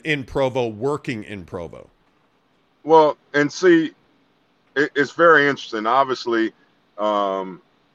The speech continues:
Speaker 2: there, there's two factors that come into play. Being biracial, as, as far as being African-American and Samoan, um, you know, you, you really see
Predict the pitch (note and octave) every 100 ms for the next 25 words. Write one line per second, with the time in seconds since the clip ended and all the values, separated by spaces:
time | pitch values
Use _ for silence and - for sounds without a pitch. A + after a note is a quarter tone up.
0 | _ _ A#2+ C3 - C3 B2+ - - G3+
1 | D#3+ C#3+ C#3 - A2 F#2 G#2 - A2+ G#2
2 | G2 - G#2 F2+ A#2 C#3 C3+ B2 A#2 G#2+
3 | G#2 - G2+ F#2 - - F#2+ F2+ - G#2+
4 | G#2 F2+ F2 G2+ G2+ G2 - _ _ _
5 | _ G2+ A#2+ - A2 A2 A2 G#2 G#2+ A2
6 | A2 - A2 G#2 G2+ F#2 E2+ - _ _
7 | - G2 G2 F#2+ F2+ F2+ F#2 F#2 - _
8 | _ _ _ _ _ _ _ _ _ -
9 | B2 C3 B2 A#2+ C3+ - B2 A2+ C3 F3
10 | F#3 C#3 G#2+ - - D3 C#3+ A#2 G2